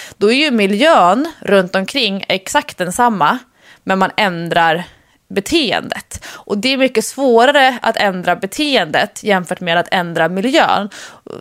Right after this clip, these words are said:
Och det kan man se på vissa arbetsplatser. Google till exempel, som är kända för det här med att erbjuda aktivitet, nyttigare mellanmål. Det ska vara lättare för individen att göra bra val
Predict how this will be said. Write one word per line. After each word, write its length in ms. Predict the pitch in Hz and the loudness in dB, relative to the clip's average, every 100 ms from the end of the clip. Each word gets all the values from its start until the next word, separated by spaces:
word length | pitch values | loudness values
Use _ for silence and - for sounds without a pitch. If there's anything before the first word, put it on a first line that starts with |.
| - 156 | -8 -2
Och 100 | 220 | 0
det 60 | |
kan 160 | 226 277 | 0 0
man 80 | 302 | 0
se 100 | 196 | 0
på 80 | |
vissa 160 | 190 - | -2 0
arbetsplatser. 1000 | 240 202 180 196 - 330 - - - 190 185 202 - | 2 2 0 -4 -4 -6 -6 -4 -4 -4 -10 -18 -12
Google 500 | 214 285 269 202 - | 0 2 2 0 -2
till 160 | - 170 | 0 -2
exempel, 360 | 156 151 - | 0 -2 -4
som 140 | 185 180 | -4 -4
är 60 | |
kända 500 | 170 220 180 190 220 | -2 0 0 2 0
för 160 | 220 185 | 2 0
det 60 | |
här 160 | 165 160 | 2 0
med 140 | 165 | 0
att 180 | 160 - - - - | -4 -6 -16 -14 -4
erbjuda 920 | 214 185 175 185 175 175 180 170 175 175 _ 113 | 0 0 0 0 0 2 2 2 2 -4 _ -8
aktivitet, 840 | - 190 - 196 185 202 190 180 - | -6 -4 -2 0 0 0 2 0 -2
nyttigare 560 | 202 - - 202 185 | -4 -2 -4 0 2
mellanmål. 640 | 190 190 180 170 180 180 180 | 4 4 4 2 4 4 4
Det 100 | 196 | 0
ska 100 | - | 0
vara 80 | 208 | 2
lättare 600 | 226 226 - - 220 233 | 2 0 -2 0 4 4
för 200 | - - | 2 0
individen 1040 | 202 196 196 214 262 254 185 165 180 233 247 - - - | 0 2 0 2 2 2 2 2 2 0 -4 -14 -20 -6
att 220 | - 170 | -4 0
göra 440 | 190 185 180 175 170 | 4 6 6 4 0
bra 460 | 185 180 165 170 | 2 4 4 4
val 500 | 208 254 160 185 294 | 4 4 4 4 2